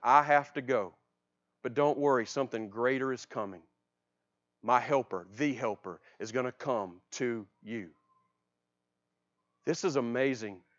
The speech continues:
She wants to cling to him, and he says, "No, you don't need to cling to me because I'm going to ascend. And when I ascend, I'm actually gonna come to you. And I'm not gonna be around you, I'm gonna be in you. And I'm not gonna be sometimes before you, I'm gonna always be possessing you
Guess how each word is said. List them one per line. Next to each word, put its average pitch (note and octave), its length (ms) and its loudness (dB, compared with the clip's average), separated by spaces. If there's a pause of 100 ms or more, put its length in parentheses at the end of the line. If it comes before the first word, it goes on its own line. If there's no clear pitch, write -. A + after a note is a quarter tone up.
She F#3+ 280 0
wants F#3 280 6
to D#3 120 0
cling E3+ 360 4
to C3+ 80 4
him, D3+ 360 2
and B2 100 -2
he C#3 80 -2
says, B2+ 320 -2
"No, C3+ 140 4
you C3 160 2
don't C#3 160 2
need C3 100 -2
to - 80 -6
cling C3 300 -2
to A#2+ 40 -2
me C3 200 -2
because A2 280 -6
I'm C3+ 200 2
going C#3+ 240 2
to C3+ 100 2
ascend. A#2 440 -2 (180)
And A2 160 -2
when B2 120 0
I C3 140 6
ascend, B2 540 0 (200)
I'm C3+ 200 2
actually C3 260 0
gonna A#2+ 160 -2
come C#3 320 -2
to B2 80 -4
you. A#2+ 140 0
And A2 100 0
I'm C3+ 80 0
not D3 140 6
gonna C#3 120 2
be B2+ 160 0
around C#3 400 2
you, E3 200 2
I'm C3+ 100 -2
gonna B2+ 140 -2
be A#2 280 -8
in C3 240 -4
you. F#2+ 200 -10 (300)
And A#2 80 0
I'm C#3+ 100 4
not D#3 180 8
gonna C#3+ 180 2
be C3+ 160 0
sometimes D#3 800 2 (160)
before D#3 380 4
you, E3 220 2 (120)
I'm C3+ 120 2
gonna C3+ 140 6
always C#3 600 6
be B2+ 200 -4
possessing B2 600 -2
you A2+ 160 -6